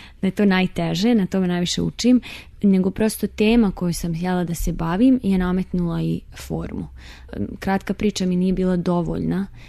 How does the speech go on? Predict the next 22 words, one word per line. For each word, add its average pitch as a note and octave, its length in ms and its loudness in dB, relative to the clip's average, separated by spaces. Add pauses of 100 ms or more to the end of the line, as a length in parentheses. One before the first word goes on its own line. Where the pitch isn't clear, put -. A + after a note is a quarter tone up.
(160)
da F3+ 100 -2
se F3+ 140 -6
pozabavim E3+ 640 0
svim E3+ 340 -2
tim E3 200 -2
različitim D#3+ 640 -4
temama. - 480 -6 (420)
A, F3 120 0
govorili E3+ 280 0
smo F3 180 -2
o E3 40 2
jeziku, E3+ 500 0
govorili E3 360 0
smo E3 200 -4
o E3 60 0
identitetu, E3+ 760 -2
o D#3+ 40 0
prijateljstvu, E3 760 -4
o D#3+ 80 -2
teritoriji, E3 680 0
o D#3 80 -2
ratu E3 480 -2